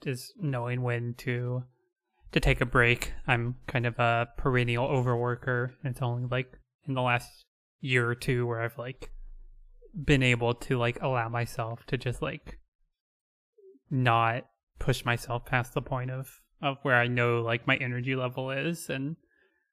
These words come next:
I know I'm just gonna, like, feel like shit if I, if I, like,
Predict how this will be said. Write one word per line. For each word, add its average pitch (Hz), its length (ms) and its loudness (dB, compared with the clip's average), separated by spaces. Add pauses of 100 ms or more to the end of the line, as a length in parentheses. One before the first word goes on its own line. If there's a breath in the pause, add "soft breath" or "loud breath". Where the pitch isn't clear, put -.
(380)
I 135 80 6
know 127 220 8
I'm 120 120 4
just 120 180 2
gonna, 123 180 0
like, 117 340 0 (1200)
feel 127 260 4
like 117 200 -2
shit 120 240 0
if 120 160 -4
I, 120 160 2
if 131 280 -4
I, 123 100 -2
like, 127 320 -8